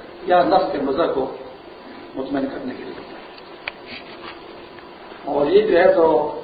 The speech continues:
شیطان نے کہا، "قسم ہم آئیں گے، کو والا زندہ صحیح۔" اس نے قسم اٹھائی، اس کا میں قسم اٹھا کر آپ سے کہتا ہوں، میں آپ کو، آپ کو اپنا خیر خواہوں میں سے ہوں، میں آپ کے خیر خواہوں میں سے ہوں،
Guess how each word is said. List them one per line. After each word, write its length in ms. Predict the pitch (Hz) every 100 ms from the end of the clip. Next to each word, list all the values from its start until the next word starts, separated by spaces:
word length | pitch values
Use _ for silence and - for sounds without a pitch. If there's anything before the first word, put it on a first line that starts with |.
| -
شیطان 360 | 151 165 180
نے 60 | 180
کہا، 120 | 175
"قسم 460 | 165 185 185 196 165
ہم 120 | 165
آئیں 300 | 165 180 175
گے، 40 | -
کو 80 | 151
والا 200 | 147 143
زندہ 380 | 165 185 160 -
صحیح۔" 200 | 135 131 - - - - - -
اس 100 | 156
نے 60 | 175
قسم 300 | 247 214 151
اٹھائی، 280 | 131 123 135
اس 60 | 135
کا 80 | 185
میں 180 | 156 170
قسم 260 | - 208 214
اٹھا 120 | 180
کر 160 | 160 196
آپ 80 | 185
سے 60 | -
کہتا 200 | 147 -
ہوں، 160 | 196 330 - - - -
میں 140 | 135 165
آپ 240 | 185 -
کو، 100 | 202 202 170
آپ 200 | 170 190
کو 60 |
اپنا 200 | - 175 160 - - - -
خیر 100 | 165 160
خواہوں 260 | 247 254 -
میں 100 | -
سے 60 |
ہوں، 140 | - - - - - - - - - - - - - - 135
میں 200 | 147 170
آپ 120 | -
کے 60 | 139
خیر 80 | 139 143
خواہوں 240 | 151 -
میں 100 | -
سے 60 | 143
ہوں، 200 | 254